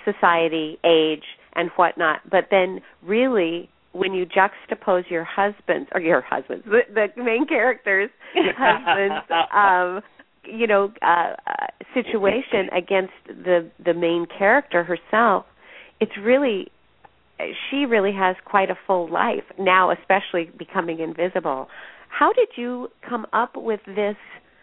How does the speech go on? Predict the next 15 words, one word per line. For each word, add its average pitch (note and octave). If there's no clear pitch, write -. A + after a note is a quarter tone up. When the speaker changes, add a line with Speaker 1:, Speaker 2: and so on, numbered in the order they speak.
Speaker 1:
notion? G#3
I A3
mean, G#3+
uh, -
yes, F#3+
you G3
know, E3+
uh, -
postmenopausal F3+
situations F3
and F#3
all F3+
that, F#3+
but A#3+
really, D4+